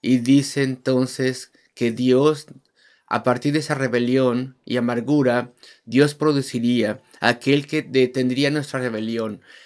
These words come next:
aquel que nos libraría de nuestra amargura. Y hermanos y hermanas,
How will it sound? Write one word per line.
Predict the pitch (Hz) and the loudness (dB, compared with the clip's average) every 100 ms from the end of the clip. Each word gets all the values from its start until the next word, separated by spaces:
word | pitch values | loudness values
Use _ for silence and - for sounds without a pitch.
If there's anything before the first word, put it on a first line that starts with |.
| - | -10
aquel | - 120 - 165 165 | -6 -4 -2 -2 0
que | 180 175 | -2 0
nos | 127 131 127 | 0 0 0
libraría | 131 127 127 151 170 | -2 0 0 0 0
de | 151 | 0
nuestra | 143 143 143 | -2 -4 -4
amargura. | 131 113 110 104 98 95 _ - | -4 -4 -4 -6 -6 -10 _ -8
Y | 117 | -4
hermanos | 123 127 131 123 | -2 -2 -2 -4
y | 117 | -8
hermanas, | 117 113 113 110 | -6 -6 -8 -12